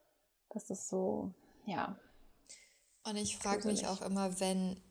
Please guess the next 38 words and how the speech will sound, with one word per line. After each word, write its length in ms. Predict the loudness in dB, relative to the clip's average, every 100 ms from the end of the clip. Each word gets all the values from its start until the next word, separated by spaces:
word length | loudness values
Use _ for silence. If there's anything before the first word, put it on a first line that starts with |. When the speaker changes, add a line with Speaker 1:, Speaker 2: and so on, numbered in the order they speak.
| -6
Speaker 2:
wenn 220 | -2 2
die 120 | 6
schon 260 | 6 8 10
so 360 | 10 10 6
offen 400 | 4 4 4 6
mit 180 | 6 4
uns 320 | 0 8 10
sind 260 | 10 8 0
und 140 | -2
über 240 | -2 0 -2 -2
Speaker 1:
Ja. 140 | -6
Speaker 2:
Probleme 480 | -6 -2 0 0 0
reden, 400 | 2 2 2 0
wie 80 | 0
es 120 | 0
zum 140 | 0
Beispiel 300 | 0 -2 -4
Felix, 840 | -4 -2 2 4 8 10 10 8
äh, 240 | 4 0 -2
vor 200 | -2 -2
ein 160 | -2 -6
paar 160 | -6 -4
Tagen 400 | -2 -2 -2 -2
war 220 | -2 0
Speaker 1:
Ja, 340 | 4 6 8 6 4
oh. 460 | 4 4 4 0
Speaker 2:
und 120 | 4
sich 300 | 8 12 12
so 60 | 12
Speaker 1:
Mein 120 | 12 8
Speaker 2:
öffnen. 480 | 8 8 8 6
Speaker 1:
Herz. 100 | -2 -8 -16 -20 -20 -20 _ -20 -18 -14 -14 -10 -2
Speaker 2:
Also 200 | 4 8
es 120 | 8
hat 100 | 8
mir 200 | 10 12
richtig 640 | 12 12 12 10 8 6 0
im, 340 | 2 4 4